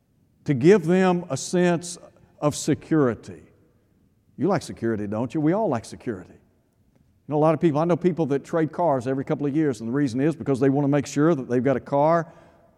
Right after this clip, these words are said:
that won't break down. If it does break down, it's under warranty. Many of us, we have, we have alarm systems, security systems in our home. Why is that? Because we want to make sure that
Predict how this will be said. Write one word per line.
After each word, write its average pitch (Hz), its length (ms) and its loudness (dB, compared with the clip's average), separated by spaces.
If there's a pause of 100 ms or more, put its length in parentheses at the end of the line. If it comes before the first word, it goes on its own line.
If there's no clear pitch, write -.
(200)
that 123 100 -12
won't 135 240 -2
break 139 200 2
down. 151 220 2
If - 100 -4
it 127 80 -6
does 139 160 4
break 131 280 0
down, 147 200 0
it's 143 120 -8
under 156 160 0
warranty. 165 460 -2 (1700)
Many 147 240 2
of 156 120 0
us, 170 380 4
we 135 240 -2
have, 147 420 0 (1120)
we 135 200 0
have 147 140 2
alarm 151 340 4
systems, 175 720 -2 (140)
security 156 440 2
systems 160 440 -2
in 160 120 2
our 143 120 0
home. 165 260 0
Why 156 300 0
is 110 120 -8
that? 110 220 -6
Because 127 280 -8
we 135 240 -4
want 120 200 -4
to 135 40 -2
make 135 180 -2
sure 156 280 -2
that 127 220 -4